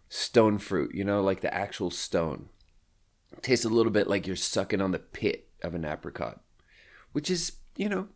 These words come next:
which means that you've been enjoying an apricot. Unless, you know,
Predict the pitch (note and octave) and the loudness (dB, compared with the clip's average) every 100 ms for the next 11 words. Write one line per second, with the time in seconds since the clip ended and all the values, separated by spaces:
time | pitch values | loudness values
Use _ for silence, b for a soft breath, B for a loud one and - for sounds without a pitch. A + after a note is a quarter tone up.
0 | - D3 - E3+ E3+ D#3+ D#3+ D#3 D3+ D3+ | -8 -6 0 2 2 0 -2 0 0 2
1 | C#3+ D3 D3 C#3 C3+ C3+ - A#2 - - | 2 2 2 2 0 -2 -6 -10 -10 -12
2 | B B B - A#2+ A#2+ A#2+ - A#2 A#2 | B B B -2 6 8 8 2 -2 0
3 | F#2+ F2 | 2 0